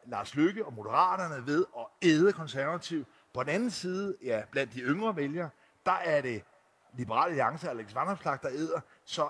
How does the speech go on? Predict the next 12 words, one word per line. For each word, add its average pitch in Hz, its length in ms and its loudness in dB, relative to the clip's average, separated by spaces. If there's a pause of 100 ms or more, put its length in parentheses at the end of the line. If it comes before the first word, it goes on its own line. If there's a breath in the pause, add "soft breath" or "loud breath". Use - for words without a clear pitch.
altså, 151 240 -2
vælgermæssigt, 170 840 2
der 196 80 2
er 170 140 -2
de 151 160 -4
ved 185 280 2
at 131 100 -4
blive 131 300 -8 (100)
et. 208 260 2 (380 soft breath)
Parlamentarisk 156 920 -4
spiller - 360 2
de 185 120 -4